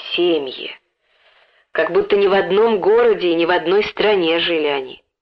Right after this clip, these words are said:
как будто на разных языках говорили.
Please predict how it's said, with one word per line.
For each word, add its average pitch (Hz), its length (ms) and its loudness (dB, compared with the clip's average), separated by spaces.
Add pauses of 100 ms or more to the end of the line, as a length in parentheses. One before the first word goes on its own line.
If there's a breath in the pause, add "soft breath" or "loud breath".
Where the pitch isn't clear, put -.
(420)
как 175 160 0
будто 220 240 2
на 220 120 2
разных 220 400 0
языках 190 500 0
говорили. 151 540 -4